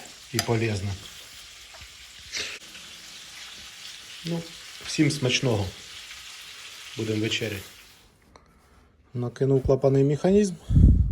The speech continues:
У нас, по ідеї, під перший должно стояти. Щас тут... а... По ідеї, я поки місць не уверен. Ну, либо перший, либо під четвертий. Ось отут, а, метка для оцього коксика.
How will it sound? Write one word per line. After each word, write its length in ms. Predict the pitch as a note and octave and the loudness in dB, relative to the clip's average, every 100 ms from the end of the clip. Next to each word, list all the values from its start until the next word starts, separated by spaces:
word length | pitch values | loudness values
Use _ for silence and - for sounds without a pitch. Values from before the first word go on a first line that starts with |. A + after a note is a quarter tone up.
| - - _ _ _ _ _ | -4 -14 _ _ _ _ _
У 40 | C3 | -4
нас, 120 | A#2+ | 0
по 180 | - B2 | 4 4
ідеї, 300 | A#2+ B2+ A#2+ | 8 8 8
під 220 | B2 - | 2 6
перший 280 | F3 D#3+ A#2+ | 8 8 6
должно 280 | A2+ G#2+ | 4 2
стояти. 420 | A2 - A2 G#2+ - - - | -2 -2 0 -2 -4 -14 -6
Щас 240 | C3 A#2+ | -4 -2
тут... 240 | - B2 | -4 -2
а... 140 | - G#2 - - - - - _ _ _ - | -2 -2 -4 -6 -6 -14 -20 _ _ _ -4
По 80 | B2+ | -2
ідеї, 400 | A#2+ A#2 G2+ G#2+ | 0 -2 -2 -4
я 120 | G#2 | -8
поки 340 | - - - | -10 -12 -4
місць 260 | G#2+ G#2+ - | -2 -4 -6
не 180 | G#2+ G#2+ | -4 -4
уверен. 480 | A2 D3 D3 G3+ G#3+ _ | -4 -4 -4 -6 -8 _
Ну, 340 | C3 C#3 B2+ A#2+ | -4 -2 -2 -2
либо 220 | C3 C3+ | -2 -2
перший, 380 | C3+ D#3+ D#3 A#2 | -2 -2 0 0
либо 240 | A2 A#2 A2+ | 0 -2 -4
під 220 | A#2 A2 | -4 -4
четвертий. 520 | A#2+ - G2+ - A2 - - - - - - - | -6 -2 -4 -6 -14 -18 -20 -20 -20 -20 -20 -14
Ось 200 | G#2+ - | -12 -8
отут, 300 | G#2 G#2+ - | -6 -6 -6
а, 120 | G#2 - - - - - - | -8 0 2 2 2 0 -2
метка 360 | B2+ B2 - G2+ | -4 -4 -4 -4
для 340 | G2+ G2+ F#2+ - - - - - - - - - | -2 -4 -6 -10 -12 -12 -18 -20 -20 -20 -20 -10
оцього 380 | G#2+ - A2 G2+ | -10 -4 -4 -4
коксика. 600 | A2 G2 - - - | -6 -8 -12 -12 -2